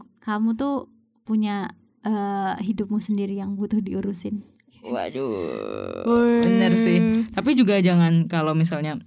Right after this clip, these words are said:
Speaker 2: eh, aku, aku pernah sih ada di posisi kayak gitu.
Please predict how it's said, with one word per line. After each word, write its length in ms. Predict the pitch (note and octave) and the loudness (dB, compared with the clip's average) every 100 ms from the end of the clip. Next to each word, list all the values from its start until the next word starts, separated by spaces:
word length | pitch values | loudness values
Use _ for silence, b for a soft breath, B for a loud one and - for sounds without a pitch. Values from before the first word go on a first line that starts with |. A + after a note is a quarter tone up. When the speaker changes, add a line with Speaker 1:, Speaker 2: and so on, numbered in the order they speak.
| - _ _ - | -18 _ _ -10
Speaker 2:
eh, 480 | E3+ F3+ E3+ D#3+ D#3 D#3+ B B B - _ _ _ _ | -4 -2 0 -2 -4 -8 B B B -20 _ _ _ _
aku, 240 | - F3+ A#3 A#3+ - - | -10 -6 -6 -6 -16 -8
aku 260 | F3 F3 B3 | -8 -6 -8
pernah 380 | - F#3+ G#3 | -4 0 2
sih 160 | A#3+ G#3+ | 2 0
ada 180 | F3 F3 | 0 0
di 140 | E3 | 0
posisi 480 | E3 F3 F3 E3+ E3+ | -2 -4 -4 -4 -4
kayak 180 | D#3+ D3 | -6 -8
gitu. 320 | - C3+ C3+ | -10 -10 -10